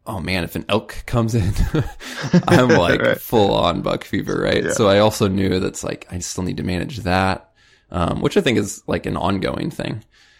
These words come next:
Speaker 2: Mm-hmm.
Speaker 1: Um, but I had enough of a taste of, "Gosh, if an elk comes in, like, I gotta know how to hold it together," type thing. Yeah, so s-, those are some of the big ones that kinda
Speaker 2: How,
Speaker 1: stick
Speaker 2: how
Speaker 1: out in my
Speaker 2: about,
Speaker 1: mind.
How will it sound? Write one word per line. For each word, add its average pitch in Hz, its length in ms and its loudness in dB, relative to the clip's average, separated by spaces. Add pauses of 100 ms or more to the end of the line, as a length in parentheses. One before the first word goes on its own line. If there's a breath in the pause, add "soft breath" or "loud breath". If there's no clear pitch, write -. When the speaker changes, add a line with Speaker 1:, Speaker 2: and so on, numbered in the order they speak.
(120 soft breath)
Speaker 2:
Mm-hmm. 117 240 -4
Speaker 1:
Um, 90 340 0
but 107 120 2
I 110 40 4
had 110 140 2
enough 101 440 0
of 92 140 -4
a 80 60 -2
taste - 460 -6
of, - 260 -12
"Gosh, - 300 -12
if - 80 -14
an - 160 -10
elk - 260 -10
comes - 260 -12
in, 65 320 -6 (500)
like, 131 220 -10 (320)
I 95 120 -6
gotta 76 240 -2
know 76 180 -4
how - 140 -8
to - 100 -6
hold - 240 -6
it - 120 -10
together," - 360 -4
type - 240 -10
thing. - 240 -8 (800 soft breath)
Yeah, 139 140 0
so - 160 -6
s-, 98 140 -8
those 143 240 0
are 110 80 0
some 107 180 0
of 95 60 0
the - 80 -2
big 82 180 -4
ones 87 180 -4
that - 80 -10
kinda - 280 -4
Speaker 2:
How, 131 40 4
Speaker 1:
stick - 220 -4
Speaker 2:
how 151 120 2
Speaker 1:
out - 20 4
in 151 60 2
my 156 60 6
Speaker 2:
about, 135 180 6
Speaker 1:
mind. 90 180 -10